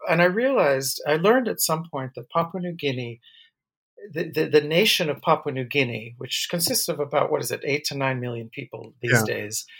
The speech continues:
Speaker 1: At that point, I think it was, say, seven, between seven and eight million people. There, there are spoken the largest number of distinct languages anywhere in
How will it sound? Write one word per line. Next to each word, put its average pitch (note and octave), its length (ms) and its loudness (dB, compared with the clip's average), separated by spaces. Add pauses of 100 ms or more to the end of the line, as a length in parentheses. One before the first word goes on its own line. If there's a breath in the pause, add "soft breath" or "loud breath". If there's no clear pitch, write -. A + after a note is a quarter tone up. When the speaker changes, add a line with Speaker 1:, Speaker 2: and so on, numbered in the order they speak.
(400 loud breath)
Speaker 1:
At D3 100 -6
that D3+ 140 6
point, C3 140 0
I A#2+ 40 -4
think C3 120 -4
it G#2+ 40 -6
was, G#2+ 120 -8 (100)
say, G#2+ 220 -4
seven, G#2 440 0
between A#2+ 320 -6
seven A2 240 0
and G#2+ 120 -8
eight A2+ 160 -12
million G#2+ 240 -14
people. E3+ 380 -2 (440 loud breath)
There, F3 600 2
there F3+ 640 2 (120)
are C3+ 120 4
spoken C#3 760 0
the A#2+ 240 -6
largest C3+ 520 2
number A#2+ 400 -2
of - 240 -10
distinct A#2+ 500 0
languages A2 580 -8
anywhere G#2+ 320 -12
in F2 60 -18